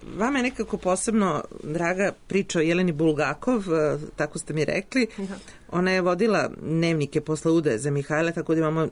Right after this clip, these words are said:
Speaker 1: iscrpno, da kažemo, praćenje nje-, njihovog života. E, Mihajlo je patio isto depresije, oskudice, bolestan.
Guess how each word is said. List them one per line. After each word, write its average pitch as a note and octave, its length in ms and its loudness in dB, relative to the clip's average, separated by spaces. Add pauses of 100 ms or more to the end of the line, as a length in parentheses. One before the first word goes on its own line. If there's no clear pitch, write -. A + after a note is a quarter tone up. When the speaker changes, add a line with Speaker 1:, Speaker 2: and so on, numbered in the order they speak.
(200)
Speaker 1:
iscrpno, D#3 480 -2
da - 100 -6
kažemo, C3+ 300 -4
praćenje A#2+ 500 -4
nje-, A#2+ 200 -2
njihovog C#3 360 -2
života. C#3 480 0 (680)
E, D#3+ 180 0 (220)
Mihajlo A3 400 2
je G#3 80 2
patio F#3 400 0
isto D#3 240 -2
depresije, D#3 600 0
oskudice, C#3+ 680 -2
bolestan. C#3 680 0